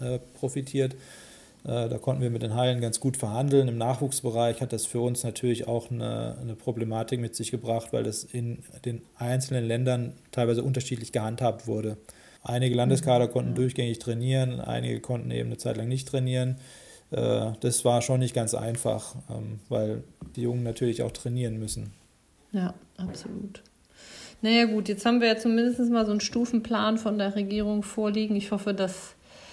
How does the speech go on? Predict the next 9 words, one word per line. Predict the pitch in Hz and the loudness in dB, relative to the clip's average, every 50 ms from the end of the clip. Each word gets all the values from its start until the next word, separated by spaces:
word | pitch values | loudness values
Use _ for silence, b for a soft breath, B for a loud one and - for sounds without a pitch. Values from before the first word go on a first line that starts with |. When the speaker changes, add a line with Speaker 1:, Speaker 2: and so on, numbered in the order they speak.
| B | B
Speaker 2:
auch | B - 190 190 - | B -4 -4 -4 0
das | - 208 202 202 - - - - - - - - - | 0 0 0 0 0 -6 -12 -14 -16 -18 -18 -14 -8
jetzt | - 180 180 180 - - | -6 -6 -6 -6 -4 -2
langsam | 185 185 196 196 202 196 190 190 185 | 0 0 0 0 0 0 -2 -2 -2
wieder | 190 185 185 180 185 | 0 0 0 0 0
zur, | - - 185 180 175 175 175 | -2 -2 0 0 0 0 -2
zur | - - 170 | -4 -4 -4
Öffnung | - 190 185 - - 196 196 190 190 | -4 -4 -4 -4 -4 -4 -4 -4 -4
und | 190 190 196 185 185 180 | -6 -4 -4 -4 -4 -4